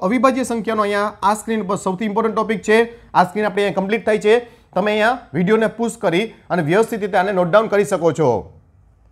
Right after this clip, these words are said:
નેક્સ્ટ ટોપિક ઉપર જઈએ છીએ હવે આપણે. કીધું છે આપણે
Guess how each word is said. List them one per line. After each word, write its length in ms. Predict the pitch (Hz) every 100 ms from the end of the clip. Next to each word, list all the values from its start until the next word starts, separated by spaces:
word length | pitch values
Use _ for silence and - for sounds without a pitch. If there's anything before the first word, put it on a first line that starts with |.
| _ - _ _ -
નેક્સ્ટ 200 | 185 240
ટોપિક 240 | 254 247 226
ઉપર 120 | 233 208
જઈએ 200 | 220 185
છીએ 100 | 180
હવે 120 | 170
આપણે. 220 | 151 135 170 - - _ _ - - - - - - - - - - _ _ - -
કીધું 200 | 233 277
છે 60 | 214
આપણે 200 | 156 160